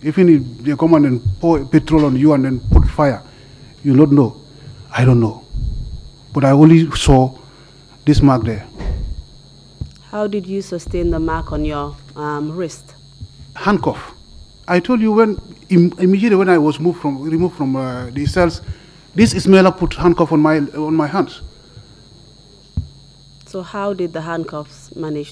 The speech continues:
Speaker 2: to actually injure you? Were they too tight?
Speaker 1: You know, at the end,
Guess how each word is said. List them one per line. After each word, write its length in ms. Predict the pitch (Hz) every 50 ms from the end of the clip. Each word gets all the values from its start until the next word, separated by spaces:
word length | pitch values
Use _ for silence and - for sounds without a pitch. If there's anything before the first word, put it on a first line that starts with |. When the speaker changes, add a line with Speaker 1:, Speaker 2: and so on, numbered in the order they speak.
| - 147
Speaker 2:
to 160 | - 147 -
actually 480 | - 147 143 139 - 147 143 143 139 143
injure 280 | 147 151 151 - 147
you? 180 | 139 131 131 143 139 - - _ - - _ - - _ - - _ - - - - - - - - -
Were 140 | 165 170
they 140 | 165 175 170
too 160 | 170 - 185
tight? 320 | 170 - 156 156 170 208 - - - - - _ - - - - - - - - - - - - - - - - - - _ _ _ - _ - - - - - - - - - - - - - - - _ - - - - - - - - - - - - - - - - -
Speaker 1:
You 80 | 156 170
know, 240 | 185 190 190 180
at 80 | 175 165
the 100 | 170 185
end, 360 | 190 196 196 190 180 170 -